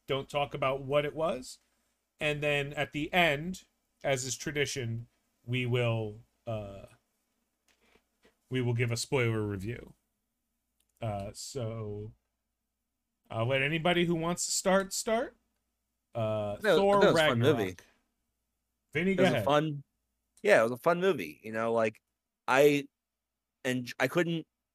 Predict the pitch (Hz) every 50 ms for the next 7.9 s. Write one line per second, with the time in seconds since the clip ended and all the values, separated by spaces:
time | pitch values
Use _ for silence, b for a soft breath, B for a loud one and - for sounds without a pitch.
0 | _ _ - 139 123 131 131 135 - 127 117 - - 143 - _ _ _ _ _
1 | - 113 107 101 _ _ _ _ _ - - 127 - - 117 123 123 113 107 107
2 | 104 95 85 - - 110 107 101 98 - - - 127 120 120 120 113 113 110 -
3 | _ _ _ _ _ _ _ _ _ _ _ _ _ _ - 123 117 110 104 -
4 | - _ _ _ _ _ _ _ _ _ _ _ _ _ - 117 - - - 120
5 | - 143 135 123 117 110 110 110 113 110 104 104 101 101 101 95 87 95 101 104
6 | 113 110 104 - - - _ - 131 123 127 127 123 120 113 - - - _ _
7 | _ - 123 131 135 - 143 135 123 123 120 113 117 123 135 156 -